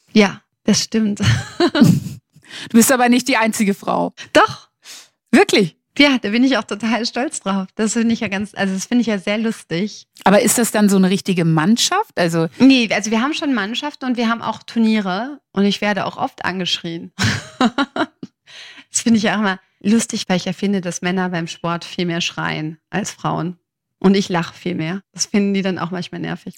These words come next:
Speaker 2: Und, und wann machst du das?
Speaker 1: Ich mache das einmal in der Woche und einmal am Wochenende. Also es hat mir so ein bisschen diese Freiheit, dieses Freiheitsgefühl zurückgegeben, nachdem ich Mutter von drei Kindern war und irgendwie das Gefühl hatte, dass ich die ganze Zeit nur den Alltag organisieren musste,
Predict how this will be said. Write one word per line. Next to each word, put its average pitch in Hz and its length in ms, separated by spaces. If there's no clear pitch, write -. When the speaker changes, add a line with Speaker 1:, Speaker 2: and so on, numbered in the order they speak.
Speaker 2:
Und, 208 240
und 202 160
wann 202 140
machst 196 260
du 247 60
das? 330 260
Speaker 1:
Ich - 140
mache 247 120
das 240 160
einmal 269 320
in 254 80
der 233 100
Woche 220 280
und 240 200
einmal 240 280
am 220 100
Wochenende. 254 640
Also 185 180
es 190 80
hat 190 160
mir 226 220
so 233 100
ein 226 140
bisschen 214 260
diese 196 220
Freiheit, 208 560
dieses 185 180
Freiheitsgefühl 220 640
zurückgegeben, 196 800
nachdem 208 920
ich 196 160
Mutter 226 260
von 214 160
drei 202 160
Kindern 202 460
war 190 340
und 180 260
irgendwie 190 280
das 185 160
Gefühl 208 240
hatte, 196 160
dass 185 80
ich 185 80
die 196 40
ganze 202 300
Zeit 196 300
nur 208 100
den 190 180
Alltag 208 440
organisieren 165 560
musste, 185 440